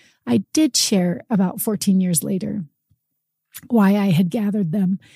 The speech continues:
But at the time, I just wanted to surround myself with good women. And I asked them if they would be those women. One of those friends suggested we invite another woman from the neighborhood. I didn't know her really well, but I knew,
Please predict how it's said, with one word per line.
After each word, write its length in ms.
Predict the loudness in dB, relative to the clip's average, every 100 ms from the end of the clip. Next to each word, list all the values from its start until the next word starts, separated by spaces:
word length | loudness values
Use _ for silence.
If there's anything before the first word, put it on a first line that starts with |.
| _ _
But 100 | 0
at 120 | 0 0
the 80 |
time, 400 | -6 -6 -2 0
I 60 | 0
just 220 | 0 0
wanted 280 | 0 0 0
to 80 | 0
surround 420 | 0 0 2 2
myself 420 | 2 0 -2 -4
with 160 | -4 -2
good 200 | 0 0
women. 480 | 0 0 -2 -6 -10 _ _ _ -6
And 140 | 0
I 60 | 0
asked 280 | 2 0 2
them 120 | 2
if 100 | 2
they 160 | 0 -2
would 220 | -2 -4
be 340 | -2 -2 -6
those 400 | -8 -4 -4 -4
women. 440 | -2 -2 -2 -4 -8 _ _ _ _ _ -4
One 260 | 2 4 4
of 120 | 2
those 200 | -2 -2
friends 260 | -2 -2
suggested 460 | 0 0 0 0 -2
we 160 | 0 0
invite 240 | 0 0
another 340 | 0 0 2
woman 380 | 2 2 0 -2 _ _ _
from 200 | 2 4
the 60 |
neighborhood. 600 | 4 2 0 -2 -4 -8 -14 _ _ _ _ -6
I 280 | -4 -4
didn't 340 | -2 -2 0 2
know 160 | 2
her 240 | 0 -2 -2
really 380 | 0 0 0 -2
well, 400 | -2 -4 -6 -10 -20 -20 -6
but 160 | -2 2
I 80 |
knew, 640 | 4 6 4 2 0 -4